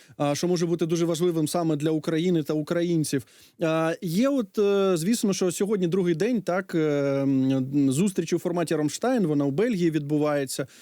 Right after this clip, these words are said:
І от, е, м, українські громадяни, мабуть, е, підігріті, е, тими заявами, які були зроблені з боку нашої влади, і, е, тими заявами, які з'являлися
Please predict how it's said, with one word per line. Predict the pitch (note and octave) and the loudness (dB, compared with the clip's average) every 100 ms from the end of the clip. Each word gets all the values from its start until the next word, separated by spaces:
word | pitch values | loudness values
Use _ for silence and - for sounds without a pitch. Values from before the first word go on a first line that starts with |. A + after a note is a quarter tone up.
| - - G3 | -20 -10 -2
І | A#3 | 0
от, | B3 F#3+ F#3 | 0 -2 -2
е, | |
м, | F3+ E3 D3+ D3+ D3 C#3+ C#3 C3 C3 - - - | 0 0 0 0 2 2 2 0 -2 -2 0 0
українські | D#3 A#3 C#4+ F#3 | 0 0 0 0
громадяни, | E3 D#3 D3+ G3 G#3 D#3 | -2 -2 0 -2 0 0
мабуть, | C#3+ D#3 D#3 D3 D3 | 0 0 -2 -4 -2
е, | C#3 C#3 C#3 C3+ C3 C3 - | 0 0 0 0 2 0 0
підігріті, | E3+ E3+ E3 F3+ A3+ F#3 F#3+ D#3+ - - - | 0 0 0 0 0 0 0 -2 -4 -20 -6
е, | D3+ C#3+ | -2 0
тими | G3 G3+ | 0 -2
заявами, | D#3+ D#3+ F3 G3+ F3 D#3+ D3 C#3+ | 0 0 0 0 2 2 2 2
які | C#3 C3 D#3+ | 0 0 -2
були | D3+ D3+ | 0 0
зроблені | C3+ D#3+ F3 D#3 D3+ C#3+ C#3 C3+ | 2 0 0 0 2 2 2 0
з | |
боку | C3+ D3+ C#3+ | 0 -2 0
нашої | D#3+ A3+ - D#3+ | 0 0 0 0
влади, | D3+ D3+ D3 C#3+ C3 - - - | 0 0 0 -2 -6 -12 -10 0
і, | D#3 D3+ D3 C#3+ | 2 4 2 0
е, | D3 C#3 | -2 -2
тими | C3 E3 D3+ | 0 0 0
заявами, | D#3 D#3+ D#3 D3 C#3+ C#3 C3 | 0 0 0 2 2 2 0
які | C3+ - D3+ | -2 0 0
з'являлися | C#3 D#3 | 2 0